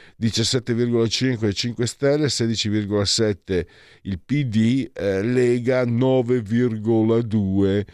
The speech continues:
eh, Calenda otto virgola due,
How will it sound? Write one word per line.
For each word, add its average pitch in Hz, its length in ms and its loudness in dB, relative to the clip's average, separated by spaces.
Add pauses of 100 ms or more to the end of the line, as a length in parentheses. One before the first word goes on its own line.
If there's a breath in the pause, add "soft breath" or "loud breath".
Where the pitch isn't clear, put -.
(260 loud breath)
eh, 90 400 0
Calenda 107 760 -2
otto 107 320 -4
virgola 104 500 -2
due, 92 640 -6